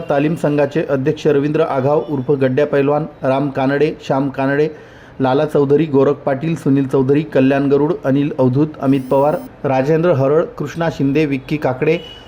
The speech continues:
संदीप पाटील, बंटी लंगोटे, सागर शिंदे, रमेश लहामगे तसेच अनेक कुस्तीगिरांनी, कुस्ती शौकीनांनी सुमित मारुतीराव पवार यांनी संपूर्ण पाठपुरावा करून ही ऐतिहासिक कामगिरी केली म्हणून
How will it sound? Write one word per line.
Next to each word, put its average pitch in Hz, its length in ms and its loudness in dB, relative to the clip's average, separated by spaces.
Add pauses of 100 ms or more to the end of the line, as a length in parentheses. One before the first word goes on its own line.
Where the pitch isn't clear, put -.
(160)
संदीप 156 300 2
पाटील, 156 380 -2 (140)
बंटी 139 380 0
लंगोटे, 143 380 2
सागर 143 380 0
शिंदे, 143 380 2
रमेश 135 340 2
लहामगे 127 420 0 (560)
तसेच 185 300 0
अनेक 156 280 -2
कुस्तीगिरांनी, 156 680 0 (200)
कुस्ती 151 240 -4
शौकीनांनी 147 640 0 (420)
सुमित 170 280 0
मारुतीराव 143 460 0
पवार 143 340 0 (400)
यांनी 147 320 0 (480)
संपूर्ण 165 380 0
पाठपुरावा 165 560 0
करून 160 280 0
ही 151 200 0
ऐतिहासिक 143 560 0
कामगिरी 147 380 0
केली 147 280 -2
म्हणून 151 300 2